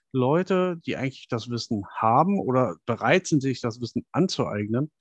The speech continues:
ähm, das nicht weitergeben wollen. Und, ähm, natürlich, man muss dafür auch gemacht sein, denke ich mal. Ob man,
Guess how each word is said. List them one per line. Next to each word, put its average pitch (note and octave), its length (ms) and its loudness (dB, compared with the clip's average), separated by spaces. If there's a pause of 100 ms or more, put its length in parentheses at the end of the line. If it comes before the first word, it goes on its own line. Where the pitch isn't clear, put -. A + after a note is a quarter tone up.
(500)
ähm, B2 180 4
das B2+ 180 -2
nicht A#2+ 160 -4
weitergeben A2 460 -2
wollen. F#2 180 -12 (440)
Und, G#2 520 -4
ähm, G#2+ 480 4
natürlich, D3+ 560 4
man A2+ 140 2
muss B2 180 4
dafür A2+ 380 0
auch G#2 220 -6
gemacht A2+ 300 -4
sein, A#2+ 220 2
denke A#2+ 200 0
ich A2 120 -8
mal. A#2 220 2 (440)
Ob C3+ 160 0
man, B2 240 4